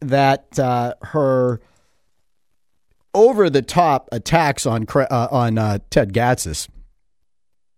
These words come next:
uh, which, which flagrantly misrepresent the truth in a number of ways, not the least of which is, you know, some of the things that the mayor's got to do, uh, as the mayor under the charter are the same things that she,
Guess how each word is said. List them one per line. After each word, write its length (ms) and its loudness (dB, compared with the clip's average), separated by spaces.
uh, 320 0
which, 360 0
which 220 0
flagrantly 720 0
misrepresent 720 0
the 80 -6
truth 340 0
in 80 2
a 60 0
number 260 0
of 120 -6
ways, 360 0
not 160 -2
the 80 -2
least 300 -2
of 100 -4
which 220 -4
is, 240 -8
you 80 -2
know, 100 2
some 220 2
of 60 0
the 100 2
things 380 2
that 140 -2
the 80 -2
mayor's 360 2
got 220 -2
to 80 -4
do, 480 0
uh, 340 -2
as 320 4
the 80 -2
mayor 480 2
under 220 0
the 100 -2
charter 480 2
are 80 2
the 120 0
same 500 0
things 400 0
that 120 -6
she, 280 -2